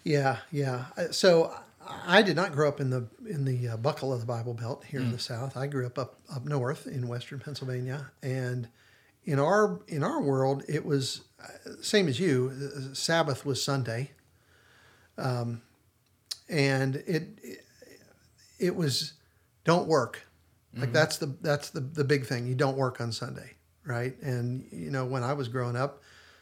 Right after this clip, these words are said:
Speaker 1: most of the stores were closed on Sunday, and it was a, you know, 'cause we don't work on Sunday. That was the thing.
Speaker 2: Mm-hmm.
Speaker 1: Um, interesting is I was thinking about this in, in preparation for this episode. The, the idea of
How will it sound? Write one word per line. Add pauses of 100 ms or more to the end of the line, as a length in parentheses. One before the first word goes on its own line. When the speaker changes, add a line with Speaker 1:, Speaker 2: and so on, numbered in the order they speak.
(140)
Speaker 1:
most
of
the
stores
were
closed
on
Sunday,
and
it
was
a, (220)
you
know,
'cause (220)
we
don't
work
on
Sunday.
That
was
the
thing. (200)
Speaker 2:
Mm-hmm. (420)
Speaker 1:
Um, (360)
interesting
is
I
was
thinking
about
this
in, (220)
in (160)
preparation
for
this
episode. (160)
The, (200)
the
idea
of